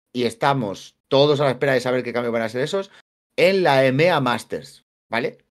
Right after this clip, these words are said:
Va a haber cambios. No sé qué cambios van a ser, simplemente va a haber cambios, a priori los va a haber. Eso es lo que se ha dicho. Otra cosa es que los vaya a haber.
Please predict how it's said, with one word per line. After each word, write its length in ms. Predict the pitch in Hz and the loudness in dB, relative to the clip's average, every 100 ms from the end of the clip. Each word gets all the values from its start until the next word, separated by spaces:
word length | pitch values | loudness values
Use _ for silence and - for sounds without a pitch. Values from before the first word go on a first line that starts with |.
| _ | _
Va 100 | 123 | 2
a 40 | 165 | 4
haber 200 | 180 151 | 4 4
cambios. 540 | 127 113 82 71 - - _ _ _ | 2 2 -4 -10 -20 -20 _ _ _
No 300 | 117 139 170 | -4 2 2
sé 140 | 180 | 2
qué 100 | 160 156 | 2 4
cambios 240 | 156 156 | 4 4
van 120 | 151 | 4
a 60 | 151 | 2
ser, 220 | 196 233 | 2 0
simplemente 580 | - 139 147 156 202 - | 0 2 4 4 0 -4
va 200 | 104 135 | 2 6
a 40 | 135 | 6
haber 220 | 127 120 | 6 4
cambios, 500 | 139 170 196 233 - | 2 2 0 0 -2
a 180 | 123 120 | 0 0
priori 340 | 123 123 185 208 | 2 2 2 4
los 240 | 127 107 | 2 4
va 120 | 123 | 4
a 40 | 98 | 2
haber. 280 | 82 - _ _ _ _ - | -2 -10 _ _ _ _ -8
Eso 200 | 127 170 | -2 2
es 60 | |
lo 80 | 156 | 2
que 120 | 139 | 2
se 140 | 139 156 | 0 0
ha 60 | |
dicho. 260 | 110 107 - | 0 -4 -8
Otra 180 | - 117 | -6 -2
cosa 180 | 135 147 | -2 -2
es 40 | |
que 100 | - | 0
los 140 | 117 98 | 0 2
vaya 240 | 113 101 | 2 2
a 40 | |
haber. 200 | 87 80 | -2 -6